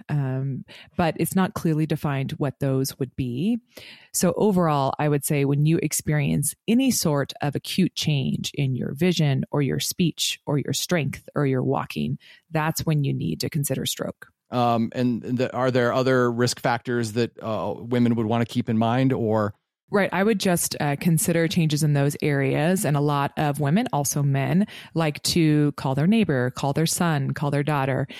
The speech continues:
Speaker 1: Uh, I would encourage you to call nine one one when you notice those symptoms.
Speaker 2: Right. Because the tricky thing about stroke is it can kinda trick you, can't it?
Speaker 1: It can. And the medications that we can provide in the emergency room, there's one medication, and it's time sensitive.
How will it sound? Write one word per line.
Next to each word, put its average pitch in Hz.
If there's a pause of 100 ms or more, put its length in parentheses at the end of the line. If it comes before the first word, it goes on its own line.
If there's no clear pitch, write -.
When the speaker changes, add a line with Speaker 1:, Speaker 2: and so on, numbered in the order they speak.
(220)
Speaker 1:
Uh, 143
I 143
would 147
encourage 147
you 147
to 143
call 151
nine 131
one 131
one -
when 147
you 143
notice 139
those -
symptoms. - (180)
Speaker 2:
Right. 113
Because 120
the 131
tricky 175
thing 151
about 123
stroke 175
is 123
it 113
can 110
kinda 104
trick -
you, 98
can't 110
it? - (260)
Speaker 1:
It 202
can. 214 (100)
And 202
the 185
medications 180
that 175
we 160
can 160
provide 151
in 143
the 135
emergency 185
room, 127
there's 147
one 175
medication, 135 (340)
and 180
it's 190
time 196
sensitive. -